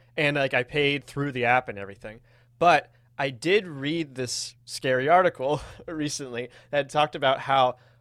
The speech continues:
when you're paying for stuff, especially, uh, through those Q R codes,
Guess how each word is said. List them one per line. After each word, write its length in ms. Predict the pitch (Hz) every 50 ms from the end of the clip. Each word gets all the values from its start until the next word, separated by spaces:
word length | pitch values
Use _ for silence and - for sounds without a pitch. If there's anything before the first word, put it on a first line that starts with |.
| _ -
when 180 | 139 151 147
you're 280 | 147 156 170 170 160 143
paying 580 | 120 _ - - 147 139 139 147 160 165 165 165
for 300 | - - 160 160 165 165
stuff, 440 | 165 - 180 175 185 202 - - -
especially, 600 | - - - - 143 139 - - 175 175 180 180 _ _ _ _ _ _
uh, 460 | - 127 120 113 110 107 110 107 107 120 - _ _ - -
through 180 | - 151 143
those 160 | 139 131 120
Q 200 | - - 147 139
R 120 | 123 123 131
codes, 540 | - - 151 147 156 160 170 - - -